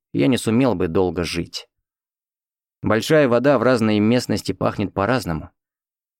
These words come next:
Черное море в районе Сочи отдает тухлой рыбой и водорослями. В Абхазии, в Гаграх свежестью.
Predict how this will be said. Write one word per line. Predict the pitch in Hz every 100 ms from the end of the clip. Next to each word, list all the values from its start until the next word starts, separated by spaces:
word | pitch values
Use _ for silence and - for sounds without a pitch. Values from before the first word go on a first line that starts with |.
| -
Черное | - 123 120 120
море | 135 131
в | 101
районе | 104 101 101
Сочи | - 101 - 90 -
отдает | - 92 98 110 123 -
тухлой | 117 - 104
рыбой | 110 120 95
и | 87 92
водорослями. | 80 98 104 98 - 90 85 - _ _ _ _ _ _ _
В | 95
Абхазии, | 104 - 123 123 92 87
в | 82
Гаграх | 90 113 104 82 -
свежестью. | - 87 101 90 - 87 82